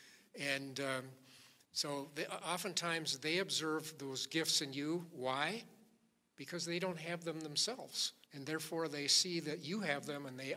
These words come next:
honor those, even though you may not. Third thing is a big one, really big thing. And that is gifts are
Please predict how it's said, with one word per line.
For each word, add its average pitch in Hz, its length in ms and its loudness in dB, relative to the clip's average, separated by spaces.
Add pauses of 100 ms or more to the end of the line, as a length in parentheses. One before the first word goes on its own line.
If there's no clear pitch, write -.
(160)
honor 143 200 -2
those, 123 380 -6
even 139 200 -8
though 131 240 -8 (160)
you 135 140 -10
may 127 140 -12
not. 135 220 -8 (560)
Third 359 320 -2
thing 139 320 0 (360)
is 139 120 0
a 147 40 -2
big 170 220 2
one, 127 160 -4 (300)
really 220 500 2
big 175 240 6
thing. 127 200 -4 (840)
And 156 120 -6
that 185 200 4
is 170 340 4 (160)
gifts - 540 4 (240)
are 143 180 0